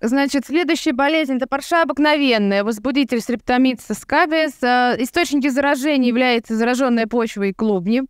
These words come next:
Симптомы парши мы видим вот здесь вот, смотрите, вот округлые такие вот, округлые пятна, как бы язвы, да, различной величины, различного диаметра.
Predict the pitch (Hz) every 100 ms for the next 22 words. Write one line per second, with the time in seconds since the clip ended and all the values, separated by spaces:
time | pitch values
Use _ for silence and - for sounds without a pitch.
0 | _ _ _ _ - 285 247 381 349 262
1 | 277 285 - 320 320 240 240 254 285 247
2 | 220 214 202 214 196 220 214 - 180 -
3 | 208 202 208 190 190 185 185 _ _ -
4 | 190 185 - 196 277 330 285 226 214 196
5 | 220 220 240 233 208 190 190 208 247 269
6 | 220 185 180 170 - _ 220 202 185 165
7 | 214 214 240 285 330 - _ _ _ _
8 | - _ _ _ _ _ _ - 233 208
9 | 254 240 214 196 180 190 190 240 285 262
10 | 262 262 - 233 233 - 269 381 311 254
11 | 254 - 214 208 247 339 370 302 294